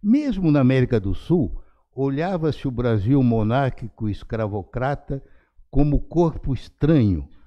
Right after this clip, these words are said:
aos ideais republicanos liberais. Paulino liquidou igualmente a ameaça de Roças e Oribe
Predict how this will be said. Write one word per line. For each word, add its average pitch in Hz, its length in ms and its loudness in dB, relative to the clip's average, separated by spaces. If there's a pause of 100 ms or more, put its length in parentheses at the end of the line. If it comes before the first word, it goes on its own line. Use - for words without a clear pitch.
(140)
aos 110 300 -2
ideais 113 640 0
republicanos 110 1000 0
liberais. 90 720 -6 (1040)
Paulino 208 560 2
liquidou 180 680 6
igualmente 135 760 2
a 139 80 -2
ameaça 123 800 -2
de 110 220 -4
Roças 139 680 -2
e 110 120 0
Oribe 123 580 2